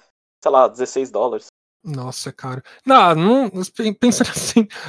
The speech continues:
Speaker 2: mesmo com a cotação do dólar, tá quase o mesmo preço do Brasil, cara. A gente paga entre qua-,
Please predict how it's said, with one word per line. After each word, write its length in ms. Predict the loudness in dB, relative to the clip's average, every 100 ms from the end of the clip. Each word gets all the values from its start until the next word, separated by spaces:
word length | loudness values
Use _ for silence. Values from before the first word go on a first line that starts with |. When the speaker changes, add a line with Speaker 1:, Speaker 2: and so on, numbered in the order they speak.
| 0
Speaker 2:
mesmo 300 | 2 2 2
com 100 | -2
a 40 |
cotação 540 | 0 -4 -4 -2 0 2
do 120 | 0
dólar, 480 | 2 4 4 4 -2 _ _ _
tá 100 | -2
quase 240 | 2 2
o 40 | 2
mesmo 160 | -2
preço 200 | -2 -2
do 60 | 2 2
Brasil, 260 | 4 2
cara. 420 | -4 -2 -2 -2 -12 -20 -20 -20 -10
A 120 | -6
gente 260 | -2 -2 0
paga 420 | 0 2 2 0 _
entre 260 | -8 -8 -2
qua-, 220 | 0